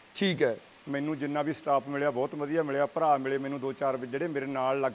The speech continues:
Speaker 2: ਕੇ ਤੁਰੇ, ਜਿੱਥੇ ਜਾਣਾ ਸੀ, ਮਸ਼ੀਨਾਂ ਬੁੱਕ ਕਰਾਉਣੀਆਂ ਸੀ
Speaker 1: ਠੀਕ ਹੈ।
Speaker 2: ਜਾਂ ਅਸੀਂ ਕੋਈ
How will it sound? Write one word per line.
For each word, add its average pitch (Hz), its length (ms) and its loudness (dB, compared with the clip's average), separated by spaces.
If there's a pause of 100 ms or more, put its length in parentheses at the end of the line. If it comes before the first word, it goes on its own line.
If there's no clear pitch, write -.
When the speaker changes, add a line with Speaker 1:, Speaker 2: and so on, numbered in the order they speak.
Speaker 2:
ਕੇ 139 80 -4
ਤੁਰੇ, 135 280 -2
ਜਿੱਥੇ 123 280 -6
ਜਾਣਾ 127 300 -2
ਸੀ, 135 100 -8
ਮਸ਼ੀਨਾਂ 131 480 -4 (120)
ਬੁੱਕ 127 200 -6
ਕਰਾਉਣੀਆਂ 131 480 -6
ਸੀ 127 160 -6 (280)
Speaker 1:
ਠੀਕ 175 260 2
ਹੈ। 143 60 8
Speaker 2:
ਜਾਂ 147 160 2
ਅਸੀਂ 135 140 -4
ਕੋਈ 131 140 -6